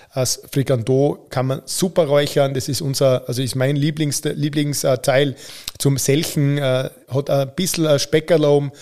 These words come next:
und, äh, einen schönen, saftigen Fleischanteil. Das heißt, wir räuchern die meisten Frikandos. Ist dann auch unser klassisches Ostergeselchtes.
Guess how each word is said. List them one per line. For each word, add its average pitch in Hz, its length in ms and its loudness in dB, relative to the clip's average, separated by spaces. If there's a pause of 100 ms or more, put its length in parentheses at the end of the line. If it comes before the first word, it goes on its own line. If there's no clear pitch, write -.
(440)
und, 139 340 0
äh, 147 40 0
einen 131 500 2
schönen, 143 420 0
saftigen 131 600 -2
Fleischanteil. 127 840 0
Das 123 160 -6
heißt, 127 220 -4
wir 131 240 2
räuchern 135 600 0
die 143 100 -2
meisten 135 520 -2
Frikandos. 135 840 0 (400)
Ist 143 180 -2
dann 131 140 2
auch 127 120 0
unser 131 220 -2
klassisches 131 720 0
Ostergeselchtes. 151 1120 0